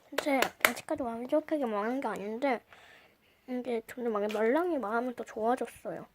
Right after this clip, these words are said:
뭔가 어, 더 말랑말랑해지고 더 좋아졌어요. 말랑의 행운인가? 근데 이건 더 안 좋아졌어요.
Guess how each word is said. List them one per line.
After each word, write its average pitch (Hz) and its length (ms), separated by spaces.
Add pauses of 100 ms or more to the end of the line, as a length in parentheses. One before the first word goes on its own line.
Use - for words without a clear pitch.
(360)
뭔가 226 680 (2250)
어, 254 40
더 247 200
말랑말랑해지고 247 1400
더 254 120
좋아졌어요. - 540
말랑의 220 440
행운인가? 262 600 (520)
근데 254 160
이건 277 220
더 - 220
안 339 140
좋아졌어요. 339 480